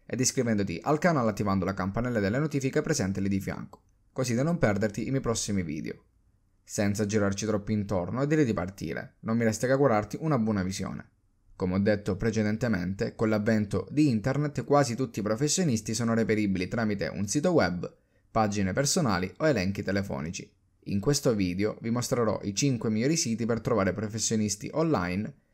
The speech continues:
come ad esempio elettricisti, muratori, idraulici, imbianchini e tanti altri. Il primo servizio che vi consiglio si chiama Pronto Pro.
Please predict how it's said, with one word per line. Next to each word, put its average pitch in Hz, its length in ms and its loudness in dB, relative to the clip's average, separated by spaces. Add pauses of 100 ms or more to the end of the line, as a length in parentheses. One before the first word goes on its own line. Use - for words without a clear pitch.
(160)
come 117 200 -2
ad 113 60 0
esempio 104 440 0
elettricisti, 120 880 -2 (320)
muratori, 110 760 2
idraulici, 120 760 2
imbianchini 127 680 -2
e 110 160 -8
tanti 101 300 -2
altri. - 440 -8 (420)
Il 92 160 -2
primo 120 280 2
servizio 107 420 2
che 104 80 2
vi 107 100 2
consiglio 170 560 -2
si 190 180 -2
chiama 98 360 0
Pronto 110 400 0
Pro. 95 360 -6